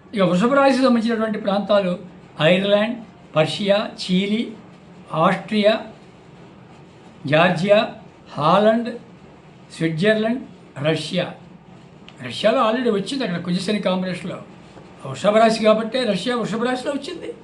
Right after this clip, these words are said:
అక్కడ మనకి ప్రూవ్ అయింది అక్కడ రష్యా వృషభ రాశి అని చెప్పని. మరి ఇప్పుడు కూడా మళ్ళీ రష్యాలో రావడానికి అవకాశం ఉందని చెప్పి కనబడతా ఉంది, తెలుస్తూ ఉంది ఇక్కడ. భారతదేశం కనుక తీసుకున్నట్లయితే ఢిల్లీ, సూరత్, ద్వారకా,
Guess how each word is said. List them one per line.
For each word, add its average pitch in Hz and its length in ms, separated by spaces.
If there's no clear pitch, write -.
అక్కడ 202 180
మనకి 208 240
ప్రూవ్ 294 260
అయింది 302 200
అక్కడ 269 260
రష్యా 208 240
వృషభ 233 260
రాశి 226 240
అని 208 120
చెప్పని. 196 360
మరి 180 140
ఇప్పుడు 156 180
కూడా 285 160
మళ్ళీ 277 260
రష్యాలో 269 380
రావడానికి 277 360
అవకాశం 277 380
ఉందని 285 220
చెప్పి 294 160
కనబడతా 302 380
ఉంది, 247 160
తెలుస్తూ 277 320
ఉంది 254 160
ఇక్కడ. - 160
భారతదేశం 254 600
కనుక 233 180
తీసుకున్నట్లయితే 240 800
ఢిల్లీ, 185 580
సూరత్, 196 420
ద్వారకా, 180 600